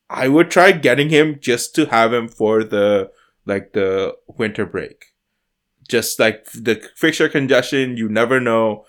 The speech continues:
Um, Ox, eight percent, also might rotate with the midfield trio. And Jomez ca-, was back fit. He came on for Salah or Mane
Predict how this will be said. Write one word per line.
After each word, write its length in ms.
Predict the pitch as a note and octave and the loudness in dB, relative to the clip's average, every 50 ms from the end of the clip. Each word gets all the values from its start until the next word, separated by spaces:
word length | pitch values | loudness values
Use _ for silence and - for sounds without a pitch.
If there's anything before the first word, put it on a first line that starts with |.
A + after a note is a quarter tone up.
| _ _ _ _ _ _ - | _ _ _ _ _ _ -6
Um, 380 | G2 G2 F#2+ F#2+ F#2 F#2 - _ _ _ - | -4 -4 -2 -4 -6 -8 -12 _ _ _ -2
Ox, 520 | A#2 A#2+ B2+ C3 - - - - - - - _ - | 0 2 2 0 -2 -4 -6 -6 -6 -8 -8 _ -4
eight 220 | A#2 B2 B2 - | -4 -4 -4 -6
percent, 420 | - C3 B2 - C#3 B2+ B2 B2 - - _ _ _ | -6 -6 -4 0 2 2 2 0 -2 -8 _ _ _
also 320 | - G#2 A2+ A2 - - A#2+ | -4 -4 -4 -2 -2 -4 -4
might 280 | A#2 A#2 A2+ - - _ _ _ - | -2 -4 -4 -6 -8 _ _ _ -6
rotate 460 | A2+ A#2 A2 G#2+ - B2 A2 F#2 - | -4 -2 -2 -2 -2 -2 -2 -4 -4
with 240 | A2 A2+ A2+ G#2 - _ _ - | -6 -6 -6 -8 -10 _ _ -4
the 140 | A#2+ A2+ | -2 -2
midfield 540 | A2 A2 A2+ A2+ A2 G#2+ - A#2+ A2 G#2+ G#2+ | -2 -4 -4 -6 -6 -6 -4 -2 -2 -2 -4
trio. 500 | - - B2 A2 G#2+ G#2+ G#2 G#2 G2+ - _ _ _ _ _ _ _ - | -4 -4 -2 0 2 2 0 0 -2 -4 _ _ _ _ _ _ _ -2
And 380 | A#2 A#2+ C#3 E3 F3+ F3 C#3+ | 0 2 2 2 2 0 0
Jomez 440 | - - C3 C#3 D#3 E3+ F3+ F3 - - | 2 2 2 4 4 2 2 0 -2 -4
ca-, 220 | D3+ C#3 B2+ - - | -4 -4 -4 -4 -4
was 220 | B2+ B2+ A#2+ - | -4 -4 -4 -2
back 280 | - B2+ B2+ C#3 - - | 0 2 2 2 0 -4
fit. 300 | - C#3+ A#2+ - - - | -2 -2 -2 -2 -4 -8
He 120 | - G#2 G2+ | -12 -12 -8
came 260 | - B2 A#2 A#2 A#2+ | -4 -4 -2 0 0
on 280 | A#2+ C3 C3+ C3+ C3+ C#3 | 0 0 0 -2 -6 -10
for 600 | - - B2 A2+ A#2+ - A2 A2 G#2+ G#2 G#2 - _ _ _ _ _ _ _ _ | -6 -2 0 2 4 4 2 2 0 0 -4 -6 _ _ _ _ _ _ _ _
Salah 580 | - - - B2 G#2 G#2 G#2 A2 A2+ G#2+ G#2+ - _ _ _ - | -10 -4 -2 0 0 2 2 2 2 2 0 -6 _ _ _ -10
or 100 | G#2+ G2 | -10 -8
Mane 480 | G2+ G2 G2 G2 G2 F2+ E2+ F2 F2+ | -6 -6 -6 -6 -6 -8 -10 -12 -14